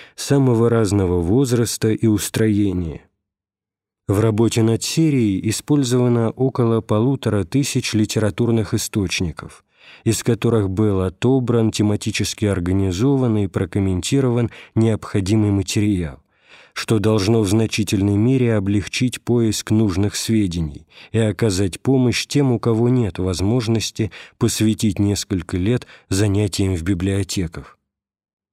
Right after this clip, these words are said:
Нужно предуведомить читателя о том, что книги серии «Путь умного делания» не следует рассматривать в качестве некоего практического пособия по обучению молитве.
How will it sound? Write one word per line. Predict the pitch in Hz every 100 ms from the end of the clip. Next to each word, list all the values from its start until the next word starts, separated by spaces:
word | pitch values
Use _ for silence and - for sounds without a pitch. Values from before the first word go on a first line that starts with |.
| _ _ _ _ _ 110
Нужно | 127 151 120 131 120
предуведомить | 117 120 117 120 113 98 98 90
читателя | - 104 101 - 92 101
о | 110
том, | - 156 120 - - -
что | - 117
книги | 101 131 160 131
серии | - 135 127 120 113
«Путь | - 120 107
умного | 110 101 98 95
делания» | 87 135 139 127 123 123 120 - - -
не | 113
следует | 113 147 160 127 117 110
рассматривать | 110 98 - 113 135 123 117 107
в | -
качестве | - 127 123 - 107
некоего | 101 123 - 120 113 113 110
практического | - 113 - - 127 107 98 - 95 90
пособия | 87 87 - 131 139 127 123 113 - _
по | 113 107
обучению | 92 95 - 104 98 98
молитве. | 95 101 98 87 - 76